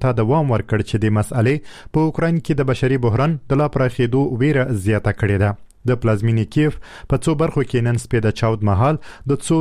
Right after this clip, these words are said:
لویو چاودنو غږ واورېدل سو. د اسوسییټډ پریس خبري اژانس په حواله،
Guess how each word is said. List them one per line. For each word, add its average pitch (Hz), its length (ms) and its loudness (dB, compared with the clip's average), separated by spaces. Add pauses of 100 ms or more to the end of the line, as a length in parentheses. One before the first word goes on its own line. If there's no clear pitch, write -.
(120)
لویو 165 320 2
چاودنو 131 400 0 (160)
غږ 135 260 0
واورېدل 101 460 0
سو. 110 120 2 (580)
د 143 140 4
اسوسییټډ 127 640 0
پریس 120 180 0
خبري 107 240 0
اژانس 107 260 0 (100)
په 107 100 0
حواله، 104 280 2